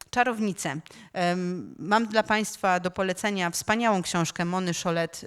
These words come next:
pod tytułem Czarownice, e, która, em, dekonstruuje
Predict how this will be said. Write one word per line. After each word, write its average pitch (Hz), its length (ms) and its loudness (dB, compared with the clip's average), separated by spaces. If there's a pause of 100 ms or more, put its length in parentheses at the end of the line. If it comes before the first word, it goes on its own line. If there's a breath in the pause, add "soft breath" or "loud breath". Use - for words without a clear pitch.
pod 180 160 -4
tytułem 180 360 -4
Czarownice, 180 720 -2 (400 loud breath)
e, 180 160 -2
która, 185 580 4
em, 180 360 -6
dekonstruuje 220 1040 2